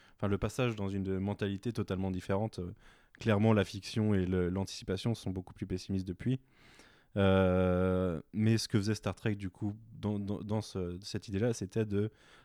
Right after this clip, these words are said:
d'inventer des sociétés qui, grâce à la technologie, ont atteint un point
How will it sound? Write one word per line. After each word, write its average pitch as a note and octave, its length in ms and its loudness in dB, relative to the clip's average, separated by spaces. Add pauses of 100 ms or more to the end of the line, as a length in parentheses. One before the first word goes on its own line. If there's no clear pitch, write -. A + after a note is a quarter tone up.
d'inventer A2+ 420 2
des A2+ 100 2
sociétés G#2+ 440 -4
qui, - 160 -6
grâce G#2+ 320 -2
à A2 40 0
la G#2 60 0
technologie, G2 480 -2
ont A2 140 2
atteint F2+ 260 -2
un F2+ 60 -4
point B2 340 -2